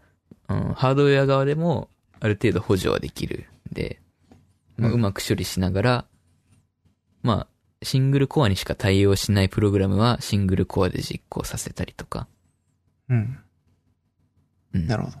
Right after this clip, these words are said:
Speaker 1: うん、そうですね。いろいろ。
Speaker 2: はい。
Speaker 1: まあ、このマルチコアも、まあ、完全に独立した演算装置を二つ持ってるんで、早いよね、そりゃっていう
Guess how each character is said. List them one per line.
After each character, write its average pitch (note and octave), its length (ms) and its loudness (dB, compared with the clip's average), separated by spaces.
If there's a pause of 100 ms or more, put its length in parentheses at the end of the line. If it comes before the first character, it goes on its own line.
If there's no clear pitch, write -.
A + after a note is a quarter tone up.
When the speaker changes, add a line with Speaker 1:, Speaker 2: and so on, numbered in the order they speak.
(140)
Speaker 1:
う - 40 -8
ん、 - 240 -8
そ - 140 -10
う - 20 -10
で - 40 -16
す - 120 -10
ね。 B2+ 180 -4 (580)
い G#2 60 -6
ろ F2 100 0
い E2+ 60 -2
ろ。 - 180 -4 (280)
Speaker 2:
は - 80 -18
い。 - 60 -20 (1000)
Speaker 1:
ま - 60 -10
あ、 A#2 40 -12
こ - 160 -8
の A2 280 -2 (500)
マ G#2+ 80 -2
ル A2 100 2
チ - 160 -12
コ G#2+ 200 -2
ア - 20 -4
も、 - 240 -6 (1120)
ま - 40 -6
あ、 - 20 -6
完 A#2+ 200 2
全 A#2+ 200 4
に A2+ 100 6
独 G#2+ 260 2
立 G#2 220 0
し - 100 -4
た - 100 -2
演 F#2 160 2
算 G2 140 -2
装 - 140 -6
置 - 260 -4
を - 220 -4
二 - 180 -4
つ - 140 -6
持 C#2+ 80 0
っ - 20 -18
て - 160 -8
る - 180 -6
ん - 40 -12
で、 - 200 -14 (200)
早 - 200 -4
い - 140 -8
よ - 80 -6
ね、 E2+ 260 -2
そ - 120 -8
り A#1+ 100 -2
ゃ - 100 -8
っ - 40 -20 (120)
て - 120 -14
い - 80 -12
う - 80 -20